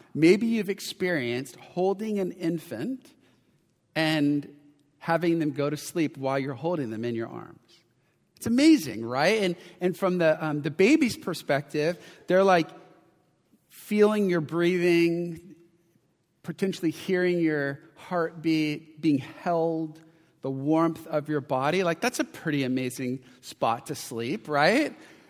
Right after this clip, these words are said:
And then also, as a parent or caregiver, if you're holding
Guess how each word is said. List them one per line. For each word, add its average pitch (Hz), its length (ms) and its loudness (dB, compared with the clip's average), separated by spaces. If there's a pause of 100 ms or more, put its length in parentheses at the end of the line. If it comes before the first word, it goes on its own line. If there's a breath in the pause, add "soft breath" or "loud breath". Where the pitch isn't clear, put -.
And 226 180 4
then 247 120 2
also, 262 720 2 (480)
as 180 160 -2
a 208 40 -4
parent 262 400 0
or 196 60 -4
caregiver, 208 680 0
if 185 160 -4
you're 262 180 -2
holding 233 680 -4